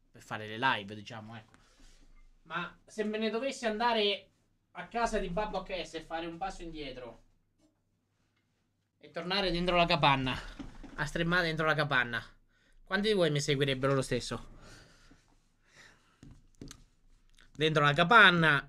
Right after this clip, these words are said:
senza possibilità di urlare, quindi non posso di più. Vai! <laughs> Mai più. Mai più, non posso urlare. Devo, se devo bestemmiare, devo bestemmiare a bassa voce,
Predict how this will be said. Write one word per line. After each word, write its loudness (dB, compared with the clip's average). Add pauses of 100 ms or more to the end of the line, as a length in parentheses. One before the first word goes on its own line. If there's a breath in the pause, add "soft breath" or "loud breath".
(120)
senza 0
possibilità 2
di 2
urlare, 6
quindi 0
non 0
posso 0
di 2
più. 0 (420 loud breath)
Vai! 8 (1800)
<laughs> -2
Mai 6
più. 2 (1900)
Mai 2
più, 0
non -6
posso -4
urlare. 2 (140)
Devo, -8
se -18
devo -8
bestemmiare, -10
devo -12
bestemmiare -12
a -14
bassa -14
voce, -10